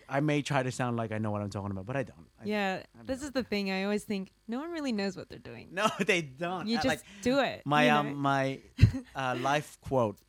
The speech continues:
Speaker 1: would be, if I could have in my tombstone, this is what it's gonna say.
Speaker 2: <laughs> Tombstone even. It's gonna be a long one.
Speaker 1: Um,
Speaker 2: Yeah.
Speaker 1: it, no, it's, all it's gonna
Speaker 2: <laughs>
Speaker 1: say is, "Everyone's an idiot,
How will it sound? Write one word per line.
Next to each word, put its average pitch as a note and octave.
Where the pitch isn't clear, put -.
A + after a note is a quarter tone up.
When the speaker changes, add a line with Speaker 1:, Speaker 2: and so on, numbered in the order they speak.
Speaker 1:
would A#2
be, F#2+
if G#2+
I G2+
could G#2
have G2+
in A2+
my G#2+
tombstone, G2+
this G#2
is G#2
what G2+
it's G2+
gonna -
say. F4
Speaker 2:
<laughs> -
Tombstone C4
even. A#3
It's -
gonna A#3+
be A3
a G#3+
long A3+
one. F#3+
Speaker 1:
Um, G#3+
Speaker 2:
Yeah. A#3+
Speaker 1:
it, C3
no, D3
it's, A#2+
all C#3+
it's D3
gonna C#3
Speaker 2:
<laughs> -
Speaker 1:
say A#2
is, G#2+
"Everyone's C#3+
an A#2+
idiot, F#2+